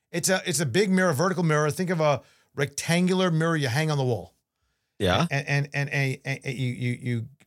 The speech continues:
Speaker 1: get in there.
Speaker 2: When you get in there.
Speaker 1: You get, well, you, you, let me rephrase that. You, you turn it on and you log in. And you're
Speaker 2: Oh,
Speaker 1: presented
Speaker 2: yeah,
Speaker 1: with
Speaker 2: I've, I've seen
Speaker 1: live
Speaker 2: this,
Speaker 1: classes.
Speaker 2: yes.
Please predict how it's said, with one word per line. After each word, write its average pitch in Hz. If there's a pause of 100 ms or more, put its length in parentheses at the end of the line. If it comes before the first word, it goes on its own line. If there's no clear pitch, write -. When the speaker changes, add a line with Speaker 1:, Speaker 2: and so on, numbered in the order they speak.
(380)
Speaker 1:
get 156
in 180
there. 160 (1300)
Speaker 2:
When 110
you 101
get 107
in 104
there. 73
Speaker 1:
You 65
get, 151
well, 135
you, 117
you, 123 (480)
let 131
me 127
rephrase 95
that. 92
You, 123 (160)
you 135
turn 240
it 240
on 185 (600)
and 156
you 147
log 143
in. 101 (960)
And 135
you're 135
Speaker 2:
Oh, -
Speaker 1:
presented 143
Speaker 2:
yeah, 143
Speaker 1:
with 151
Speaker 2:
I've, 165
I've 160
seen -
Speaker 1:
live 170
Speaker 2:
this, 160
Speaker 1:
classes. 151
Speaker 2:
yes. -